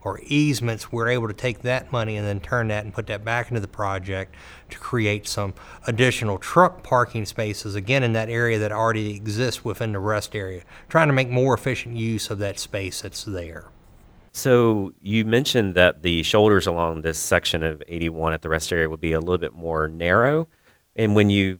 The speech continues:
Speaker 2: think that, you know, drivers would think, "Well, wha-, how was a narrow shoulder a good thing?" So, Craig, can you tell me a little bit about the, the, the decision behind the narrow shoulders?
Speaker 1: Yes, the narrow shoulders are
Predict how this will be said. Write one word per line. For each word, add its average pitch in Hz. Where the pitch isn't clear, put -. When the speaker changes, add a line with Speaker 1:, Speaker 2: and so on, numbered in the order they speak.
Speaker 2:
think 180
that, 87
you 95
know, 85
drivers 98
would 80
think, 85
"Well, 82
wha-, 80
how 82
was 113
a 95
narrow 92
shoulder 90
a 78
good 127
thing?" 73
So, 92
Craig, 139
can 131
you 117
tell 147
me 165
a 151
little 143
bit 127
about 113
the, 92
the, 90
the 90
decision 107
behind 101
the 90
narrow 95
shoulders? 104
Speaker 1:
Yes, 214
the 143
narrow 175
shoulders 117
are 123